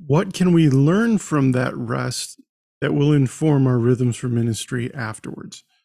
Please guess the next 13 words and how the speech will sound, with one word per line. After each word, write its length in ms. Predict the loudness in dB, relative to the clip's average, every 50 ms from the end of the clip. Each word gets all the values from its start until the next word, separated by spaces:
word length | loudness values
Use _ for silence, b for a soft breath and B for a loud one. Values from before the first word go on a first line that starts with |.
| _ _ _ _ _ _ _ _ _ _ _ -6
Um, 500 | -4 -2 -2 -2 -2 -4 -4 -6 -6 -6 -4 0
and 200 | 2 2 2 2
so, 480 | 0 2 2 4 4 4 2 0 -2 -6 -12 -16 -14 -10
uh, 60 | -8 -8 -6 -4
I 120 | -2 -2
really 640 | 0 0 0 2 4 4 6 6 6 6 4 4 2 0
focus 520 | -4 -8 -4 -2 -2 -2 0 -2 -2 -2
on 160 | 0 0 0
helping 720 | 0 0 0 -2 -2 -2 0 0 0 2 2 0 -2 -4 -8 B B B B B B B B
them 180 | -2 0 2
understand 720 | 2 2 0 0 -2 -4 -4 -4 -2 -2 0 0 0 0 0
what 160 | 0 2 0
it 120 | 0 -2